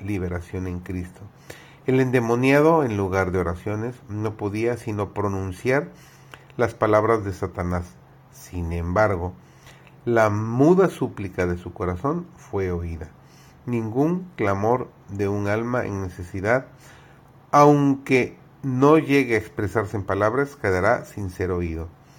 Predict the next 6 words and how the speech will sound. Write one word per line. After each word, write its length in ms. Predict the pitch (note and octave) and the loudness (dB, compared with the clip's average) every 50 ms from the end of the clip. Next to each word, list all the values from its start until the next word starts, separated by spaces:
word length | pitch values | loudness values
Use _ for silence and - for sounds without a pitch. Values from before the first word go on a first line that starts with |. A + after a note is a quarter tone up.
| - - - - - - - - - - - - - - - _ - - - - - - | -20 -20 -20 -20 -20 -20 -20 -20 -20 -20 -20 -20 -20 -20 -20 _ -20 -20 -20 -20 -10 -2
Los 240 | F3 D#3 D3+ C#3+ D3+ | 6 8 8 8 8
que 160 | - E3 D3 | 4 0 2
consienten 640 | - D#3 C#3+ C3+ C#3 - F3 F3+ F#3 F3 F3+ E3 C3 - | 4 4 4 4 2 4 4 6 6 6 4 0 -2 -2
en 160 | - A2+ G#2+ G2+ | -2 -4 -2 -2
hacer 320 | F#2+ - - B2 A#2 A#2 - - - - - - | -2 0 0 0 0 0 -6 -16 -20 -20 -8 0
pacto 440 | - B2+ B2 - - - G#2+ F#2 | 2 2 2 0 -4 -6 -6 -6